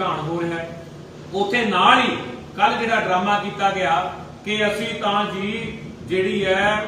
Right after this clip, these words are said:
ਤਾਂ ਅਸੀਂ ਤਾਂ ਸਾਫ਼ ਸੁਥਰਾ ਪ੍ਰਸ਼ਾਸਨ, ਸਾਫ਼ ਸੁਥਰੀ ਗੱਲਬਾਤ ਕਰਨੀ ਚਾਹੁੰਦੇ ਹਾਂ। ਅਸੀਂ ਤਾਂ ਦੇਖੋ ਜੀ ਉਹ ਸਾਰੇ ਚੈਨਲਾਂ ਤੇ ਚਲਵਾਤੀ ਵੀ ਬੀਬਾ ਨੇ ਗੱਡੀ ਘੇਰ ਕੇ ਜੀ ਤਲਾਸ਼ੀ ਲਈ।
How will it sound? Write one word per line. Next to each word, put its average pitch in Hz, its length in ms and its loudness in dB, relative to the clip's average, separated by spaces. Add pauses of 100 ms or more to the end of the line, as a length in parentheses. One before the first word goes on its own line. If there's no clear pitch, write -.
(480)
ਤਾਂ 190 180 2 (220)
ਅਸੀਂ 202 120 -6
ਤਾਂ - 180 -8 (120)
ਸਾਫ਼ 185 280 2
ਸੁਥਰਾ 190 280 -2
ਪ੍ਰਸ਼ਾਸਨ, 170 540 -2 (160)
ਸਾਫ਼ 170 240 0
ਸੁਥਰੀ 180 340 -2
ਗੱਲਬਾਤ 160 480 2
ਕਰਨੀ 175 240 -2
ਚਾਹੁੰਦੇ 165 340 -4
ਹਾਂ। 196 160 -2 (420)
ਅਸੀਂ 185 180 -4
ਤਾਂ 208 140 2
ਦੇਖੋ 202 300 -4
ਜੀ 208 180 -6
ਉਹ 208 300 -2 (120)
ਸਾਰੇ 262 420 4
ਚੈਨਲਾਂ 226 340 2
ਤੇ 226 140 -2
ਚਲਵਾਤੀ 208 580 -2 (200)
ਵੀ 208 100 -4
ਬੀਬਾ 208 340 -2
ਨੇ 220 160 0
ਗੱਡੀ 220 340 -2
ਘੇਰ 214 300 0
ਕੇ 208 120 0
ਜੀ 208 240 -2 (180)
ਤਲਾਸ਼ੀ 202 340 -2
ਲਈ। 147 280 -2